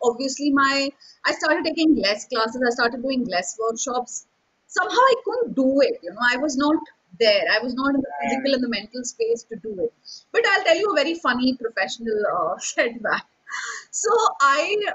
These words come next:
uh, two of them. Uh, once I tried to copy a storyteller whom I'm really fond of. I don't want to take her name, okay? So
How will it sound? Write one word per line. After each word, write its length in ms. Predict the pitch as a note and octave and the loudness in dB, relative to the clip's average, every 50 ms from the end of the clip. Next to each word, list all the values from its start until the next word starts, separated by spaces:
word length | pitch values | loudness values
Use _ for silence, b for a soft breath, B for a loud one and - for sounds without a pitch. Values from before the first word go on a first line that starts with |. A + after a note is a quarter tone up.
| - B3 | 0 2
uh, 540 | A#3+ A#3 A3+ A3+ A3 G#3+ G#3+ G#3+ G#3+ A#3+ A#3 - _ _ _ _ _ _ _ _ _ _ _ _ - | 4 4 4 4 2 2 0 -2 -4 -6 -10 -14 _ _ _ _ _ _ _ _ _ _ _ _ 6
two 200 | A4 A4 A4+ A#4 F#4+ | 8 8 8 8 8
of 160 | C#4+ - - - | 6 2 0 -6
them. 300 | F#3+ F3 D3 - - - _ _ _ _ _ _ _ _ _ _ - - | -8 -8 -8 -10 -14 -18 _ _ _ _ _ _ _ _ _ _ 0 4
Uh, 280 | C4 C4+ C4 C4 C#4 D4 | 6 6 6 6 6 2
once 400 | C4+ C4+ E4 F#4 G4+ - - - | 2 4 4 4 4 2 0 0
I 60 | B4 A4+ A4+ - | 0 0 0 0
tried 300 | - C4 C4+ D#4 - - | 0 0 0 0 0 -2
to 100 | G4+ - - | -2 0 2
copy 300 | C#4 G#3+ - - B3 D4 | 0 0 0 -2 0 2
a 60 | D4 | 2
storyteller 500 | D4+ - C4+ A3 G#3+ A#3 A3+ A3+ G#3 A#3 | 2 2 2 2 2 4 4 4 4 4
whom 160 | C#4+ D#4 C4+ C#4+ | 4 4 4 4
I'm 260 | D4 D#4+ D4 C4+ - | 6 6 6 6 6
really 420 | A3 B3 A#3 A#3 A#3 C4+ C4+ D4+ | 4 6 6 6 6 6 4 0
fond 320 | - - A#3+ G3 F#3+ F#3 G#3+ | 0 0 -2 -4 -2 -2 -2
of. 80 | A#3 - | -2 0
I 100 | A3+ A3 | 0 0
don't 120 | A#3 D4 D4 | 2 2 4
want 160 | D#4+ E4+ E4 | 4 4 4
to 120 | E4+ D#4 | 4 2
take 120 | A#3 A#3 - | 0 0 0
her 80 | C#4 | 0
name, 300 | B3+ B3 G#3 F#3 E3+ E3 E3+ | 0 0 -2 -4 -6 -8 -8
okay? 280 | - - - A3+ - - G#4 | -8 -8 -6 -6 -6 -6 -8
So 140 | - - | -10 -10